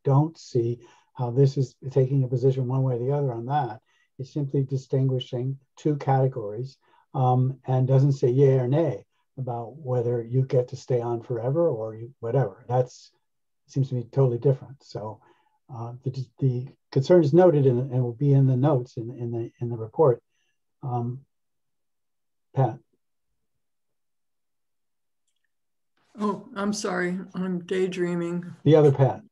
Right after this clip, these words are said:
Speaker 1: Right.
Speaker 2: <laughs> Uh, bad daydream. Um, I am not uncomfortable with it being stated the way it is here.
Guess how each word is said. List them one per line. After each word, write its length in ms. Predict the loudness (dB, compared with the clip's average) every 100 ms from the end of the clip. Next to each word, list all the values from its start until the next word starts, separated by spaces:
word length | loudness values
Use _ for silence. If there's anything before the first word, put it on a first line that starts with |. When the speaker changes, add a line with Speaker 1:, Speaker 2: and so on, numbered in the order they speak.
| _ _ -12
Speaker 1:
Right. 240 | -8 -8 -10 -18 _
Speaker 2:
<laughs> 100 | -8 -8 -16 _ _ _ _ _ _ _ _ _ _
Uh, 200 | -8 -8
bad 420 | -6 -2 -2 -4
daydream. 540 | -4 -4 -4 -6 -8 -10 -20 -20 -4
Um, 360 | 0 0 -4 -16 _ _ _ _ _ _
I 420 | 2 4 4 2 0
am 200 | 0 2
not 260 | 2 0 -2
uncomfortable 840 | -4 -4 -4 -4 -4 -2 -2 -2
with 200 | -4 -4
it 180 | -4 -4
being 260 | -4 -4
stated 480 | -6 -6 -4 -2 -2
the 60 | -4
way 320 | -4 -2 -4
it 160 | -4 -4
is 300 | -4 -4 -8
here. 560 | -4 -2 -2 -4 -12